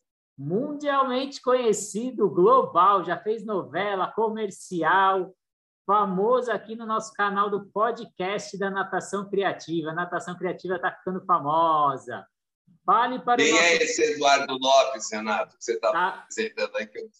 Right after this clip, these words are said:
Speaker 2: sei?
Speaker 1: Eu quero que você se apresente um pouco. Eu sei que você é administrador,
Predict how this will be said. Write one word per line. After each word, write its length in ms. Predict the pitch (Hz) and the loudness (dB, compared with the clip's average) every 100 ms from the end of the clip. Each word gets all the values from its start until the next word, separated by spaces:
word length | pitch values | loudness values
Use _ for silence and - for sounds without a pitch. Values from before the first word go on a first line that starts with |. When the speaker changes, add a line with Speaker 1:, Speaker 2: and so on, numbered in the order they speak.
| - | -4
Speaker 2:
sei? 260 | - - - _ _ _ - | -4 -4 -8 _ _ _ -8
Speaker 1:
Eu 160 | 180 196 | -4 -2
quero 220 | 226 - | -2 -2
que 80 | 285 | 0
você 320 | 262 240 262 | 0 0 -4
se 100 | 277 | -4
apresente 540 | 392 359 381 285 285 381 | -4 0 0 0 -2 -4
um 100 | 381 | 0
pouco. 240 | 247 233 | 0 0
Eu 60 | - | -2
sei 100 | 226 | -4
que 80 | |
você 80 | - | -2
é 60 | 220 | -4
administrador, 1200 | 196 208 208 - 190 165 156 202 226 208 185 | -4 -6 -8 -6 -2 0 2 4 6 4 2